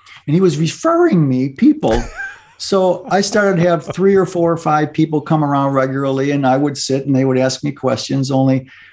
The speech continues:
Speaker 1: I wasn't crazy. I, I actually had a much more sober kind of, uh,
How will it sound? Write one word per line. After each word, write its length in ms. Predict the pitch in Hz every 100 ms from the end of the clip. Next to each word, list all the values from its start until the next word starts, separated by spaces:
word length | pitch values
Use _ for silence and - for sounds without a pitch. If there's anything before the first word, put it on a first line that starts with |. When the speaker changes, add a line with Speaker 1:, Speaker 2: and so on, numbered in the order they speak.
| _
Speaker 1:
I 80 | 139
wasn't 380 | 135 160 160 123
crazy. 500 | - 175 208 131 107
I, 120 | 113
I 200 | 135 120 123
actually 420 | 127 131 131 123
had 160 | 127 120
a 80 |
much 340 | 120 123 135 -
more 160 | 131
sober 640 | 123 - 135 135 123 117 113
kind 280 | 127 117
of, 220 | 117 104 -
uh, 120 | 123